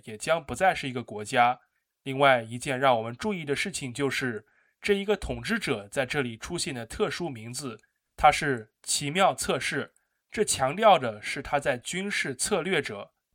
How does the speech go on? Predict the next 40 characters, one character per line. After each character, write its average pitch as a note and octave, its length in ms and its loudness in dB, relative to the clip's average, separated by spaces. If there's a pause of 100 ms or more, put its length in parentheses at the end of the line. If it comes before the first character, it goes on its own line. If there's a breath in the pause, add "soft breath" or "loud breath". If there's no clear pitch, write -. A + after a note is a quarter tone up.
(120)
以 C3+ 120 -8
及 C#3 300 -4
身 D#3+ 240 -4
为 D#3 180 -4
一 C#3 140 -10
个 C3+ 220 -4
君 G#3 260 -4
王 B2 180 0
的 B2+ 120 -4
身 C#3+ 220 -4
份。 C#3+ 220 -4 (440)
有 C#3+ 120 2
些 F#3 240 2
较 G#3+ 280 6
旧 F3 160 0
的 C#3 120 0
经 D#3+ 240 -6
文 C3+ 240 -4
译 F3+ 120 -4
文 A#2+ 400 -6
错 - 200 4
误 D#3 160 0
地 B2+ 140 -4
在 B2 260 2
奇 - 240 -8
妙 D#3+ 220 0
策 E3+ 240 -4
士 D3 160 -6
的 B2 100 -6
中 D#3+ 240 -8
间 E3+ 340 -8
加 D#3 220 4
上 C#3+ 220 -2
逗 D#3+ 200 0
号， A#2+ 280 2 (360)
我 C3 100 -4
们 C3+ 100 0
要 C3+ 180 6
明 B2 200 -8
白 C3 280 4